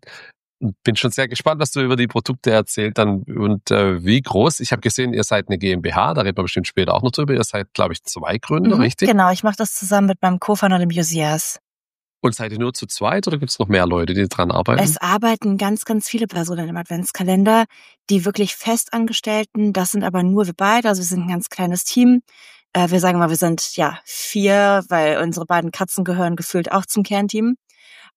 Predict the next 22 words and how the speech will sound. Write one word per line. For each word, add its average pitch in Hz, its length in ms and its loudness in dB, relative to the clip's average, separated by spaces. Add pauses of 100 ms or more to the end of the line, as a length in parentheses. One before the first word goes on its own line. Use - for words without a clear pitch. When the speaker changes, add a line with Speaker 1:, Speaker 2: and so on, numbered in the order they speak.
Speaker 2:
Aber, 175 480 2
ähm, 170 280 -2
generell 180 420 0
arbeiten 175 380 -2
wir 170 80 0
ansonsten 170 440 -4
viel 175 280 -2
mit 170 180 -2
Freelancern. 190 1040 2
Wir 175 100 -4
haben 160 240 0
auch 170 160 -2
immer 165 200 -2
eine, 156 360 0
äh, 165 100 0
Künstlerin, 202 480 0
mit 180 120 0
der 175 100 -2
wir 180 80 -6
zusammenarbeiten. 175 720 0
Und 151 40 -2
natürlich 185 500 0